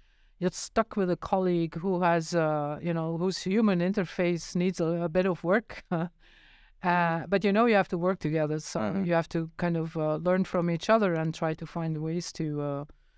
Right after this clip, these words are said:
Speaker 1: not to try to kill each other, right? So, uh, so Replika,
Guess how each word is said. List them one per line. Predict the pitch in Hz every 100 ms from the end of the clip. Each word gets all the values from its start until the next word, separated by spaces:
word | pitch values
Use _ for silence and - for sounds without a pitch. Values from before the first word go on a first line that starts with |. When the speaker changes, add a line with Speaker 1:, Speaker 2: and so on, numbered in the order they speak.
| _ _ _ 160
Speaker 1:
not | 185 202
to | -
try | - 196 180
to | 175
kill | - 180
each | 175 -
other, | 165 160
right? | 151 165 165
So, | - 156 151 151 - _ _ _ _ _ _ _ -
uh, | 175 175
so | 214 214
Replika, | 196 220 254 -